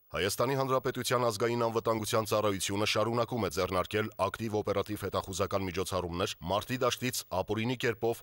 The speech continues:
Հայաստանի Հանրապետության տարածք տեղափոխած հնարավոր այլ զենքերն ու զինամթերքները հայտնաբերելու և դրանում ներգրավված բոլոր անձանց նկատմամբ քրեական հետապնդումներ հարուցելու համար։ Միաժամանակ Հայաստանի Հանրապետության ազգային անվտանգության ծառայությունը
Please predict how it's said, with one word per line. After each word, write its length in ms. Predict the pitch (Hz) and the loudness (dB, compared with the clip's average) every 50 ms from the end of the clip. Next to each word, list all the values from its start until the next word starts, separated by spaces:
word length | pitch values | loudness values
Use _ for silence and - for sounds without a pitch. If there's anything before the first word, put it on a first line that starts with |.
| - | -2
Հայաստանի 460 | 90 98 101 101 - - 107 110 120 113 | 0 2 2 2 2 0 0 0 2 0
Հանրապետության 720 | 117 113 110 110 - 113 - 113 104 - 110 107 110 - | 0 2 2 0 0 0 -4 -4 -4 0 0 0 0 2
տարածք 320 | 104 101 104 107 - - - - | 2 4 4 2 0 -2 -8 -4
տեղափոխած 520 | 95 101 98 - 104 - - 101 95 - 98 | -2 -2 -2 -2 -2 -2 -2 -2 -2 -2 -2
հնարավոր 420 | 95 98 98 98 98 104 - - - 107 101 | 0 2 2 2 2 0 -2 -2 -2 0 0
այլ 160 | 98 95 95 82 | 0 0 -2 -2
զենքերն 400 | 95 92 92 - 95 92 90 92 | -2 -2 -2 -2 -4 -4 -4 -4
ու 80 | 82 76 90 | -6 -6 -4
զինամթերքները 680 | 92 87 87 90 - 92 87 - - 92 87 90 85 87 | -4 -4 -4 -4 -6 -6 -8 -6 -4 -2 0 0 0 0
հայտնաբերելու 580 | 90 - 87 85 82 85 76 78 76 98 123 123 - - 73 98 | 0 -2 -4 -4 -4 -4 -4 -4 -4 -4 -4 -4 -6 -6 -2 -2
և 180 | 123 139 131 131 | -2 0 0 0
դրանում 320 | 117 117 110 117 127 123 | 2 2 2 2 0 0
ներգրավված 560 | 113 107 95 110 101 101 98 98 110 - - 85 80 92 | 0 -2 -2 0 0 0 2 2 0 -2 -2 -6 -2 0
բոլոր 300 | 92 92 104 117 120 110 101 | 2 2 2 2 2 2 0
անձանց 320 | 98 92 104 104 101 - 101 95 | 2 0 -2 -2 -2 -4 -6 -2
նկատմամբ 500 | - 92 85 - - 110 123 117 - - - - - | -2 -2 -2 0 0 -2 -2 -2 -6 -14 -10 -4 -2
քրեական 480 | 107 107 104 101 95 - 117 117 110 | 0 2 2 0 2 0 0 0 0
հետապնդումներ 680 | 104 - 101 - 101 98 98 98 90 90 92 101 - - 92 | 0 0 0 0 0 -2 0 -2 0 0 0 -2 0 0 -2
հարուցելու 480 | 92 92 87 - 87 82 90 95 90 | -2 -2 -4 -4 -4 -4 -4 -4 -2
համար։ 360 | 101 104 98 90 69 - - - _ - _ _ _ | -2 -2 -2 -2 -2 -4 -6 -12 _ -20 _ _ _
Միաժամանակ 680 | - 92 95 101 110 101 113 113 113 117 120 127 123 - - - | -8 -2 0 2 2 2 2 2 2 2 2 0 0 -2 -10 -8
Հայաստանի 480 | - 85 95 107 107 - - 123 131 131 | -2 0 2 2 2 2 0 0 0 2
Հանրապետության 680 | 123 123 120 120 117 - 123 113 120 110 - 123 120 117 | 0 0 2 0 0 0 -2 -4 -2 0 0 2 2 2
ազգային 380 | 113 101 98 110 113 117 117 117 | 0 0 0 0 0 2 2 0
անվտանգության 600 | 113 110 107 - 110 110 110 104 - 120 110 107 110 | 2 0 2 0 0 0 0 -2 -2 -2 -2 0 2
ծառայությունը 580 | 104 104 104 101 95 87 - - 95 101 117 | 2 2 2 2 0 0 -2 -2 0 0 0